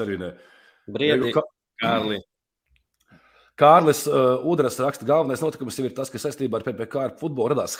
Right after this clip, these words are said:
Speaker 1: hypes. Un pateicoties jums šobrīd Latvijas futbolam, cilvēki atkal seko un daudz vairāk. Un beidzot, nu, tas ir tas mērķis, tas ir tas, ka, ka, kāpēc mēs to darām, draugi."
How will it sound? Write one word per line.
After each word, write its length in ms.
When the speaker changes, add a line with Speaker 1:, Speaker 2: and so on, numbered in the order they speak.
Speaker 1:
hypes. 400
Un 220
pateicoties 480
jums 220
šobrīd 220
Latvijas 340
futbolam, 340
cilvēki 320
atkal 220
seko 520
un 140
daudz 320
vairāk. 460
Un 120
beidzot, 340
nu, 60
tas 280
ir 60
tas 180
mērķis, 800
tas 180
ir 60
tas, 220
ka, 100
ka, 80
kāpēc 380
mēs 160
to 120
darām, 440
draugi." 400